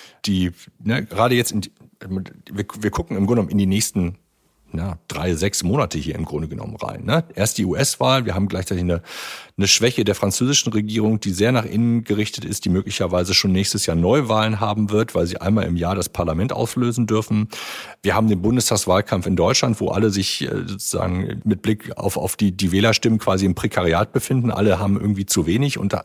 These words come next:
zittern vor den, vor den Rechten und Linken, die sie vor sich hertreiben. Deswegen ist die, äh, Ampel gelähmt. Sie haben die Blockaden, äh, in Europa, im Europäischen Parlament und so weiter, unklare Mehrheitsverhältnisse. Also das ist zurzeit alles was, wo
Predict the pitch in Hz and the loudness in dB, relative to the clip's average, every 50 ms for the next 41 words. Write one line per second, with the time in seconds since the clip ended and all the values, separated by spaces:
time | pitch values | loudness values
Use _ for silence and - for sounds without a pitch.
0 | 104 98 - - - 151 147 - 120 117 113 104 - - 107 98 95 92 90 95 | -8 -10 -4 0 0 2 4 4 4 4 2 2 2 2 2 4 4 2 2 0
1 | - - - - - - - - - 110 101 95 98 - - - - - 120 107 | -4 -8 -12 -14 -14 -14 -6 0 2 2 2 2 0 -2 -2 -2 0 2 4 4
2 | 95 90 - 87 92 120 - - 131 113 113 107 101 107 101 - - 92 90 95 | 4 4 4 2 2 2 2 0 0 2 2 2 2 0 0 2 2 2 2 2
3 | - - 95 104 - - - 131 135 127 123 101 98 - - 92 87 85 - - | 0 0 0 0 0 0 0 2 4 4 4 2 2 0 0 0 -2 -2 -2 -4
4 | - 82 85 85 85 82 - - 87 82 - 95 98 - 123 107 95 92 82 80 | -6 -8 -6 -6 -6 -6 -6 -8 -8 -6 -4 -2 0 2 2 2 4 2 2 4
5 | 80 87 117 147 160 - - - - - - - - - - - - - - 98 | 2 4 4 2 2 0 -4 -10 -10 -10 -10 -10 -10 -12 -12 -14 -12 -10 -6 -4
6 | 95 104 - 120 117 117 107 101 104 95 92 95 95 - - - 95 98 113 120 | -2 0 2 2 2 2 2 0 -2 -2 -2 -2 -2 -2 0 0 2 2 2 2
7 | 117 107 104 95 82 - - 98 92 90 87 - - _ _ - 117 107 107 67 | 2 2 2 2 0 -2 -4 -2 -2 -2 -2 -4 -8 _ _ -2 0 0 0 2
8 | 87 92 82 - 90 98 - - 147 143 143 139 - - 98 78 82 87 85 - | 0 0 0 0 -2 -4 -2 -2 0 0 0 -2 -2 -2 -2 -2 -2 -4 -4 -4
9 | 101 90 - 92 - - 90 87 85 87 87 95 117 127 135 131 - - - 95 | -6 -6 -4 -4 -4 -2 -2 0 0 0 0 0 0 0 -2 -2 -4 -6 -8 -6
10 | - 107 98 95 104 - 101 101 - - 113 110 - 113 95 90 90 90 104 127 | -4 -4 -2 -2 -2 -2 -2 -2 -2 -2 -4 -2 0 0 2 2 2 2 2 0
11 | 127 123 117 - - - 104 101 101 107 110 110 104 - - 107 98 98 - - | 0 0 -2 -2 -4 -2 0 0 0 -2 -2 -2 -2 0 0 0 0 0 -4 -8
12 | - - - - - - 110 107 98 95 104 107 - 139 131 - - 113 104 - | -14 -14 -14 -14 -6 -2 0 0 2 2 0 0 0 0 0 0 0 -2 -2 0
13 | - 104 101 - - 95 101 123 127 - 120 110 113 - - - 104 101 98 98 | -2 -2 -2 -2 -4 -2 -2 0 0 0 0 0 0 -2 0 0 2 2 2 2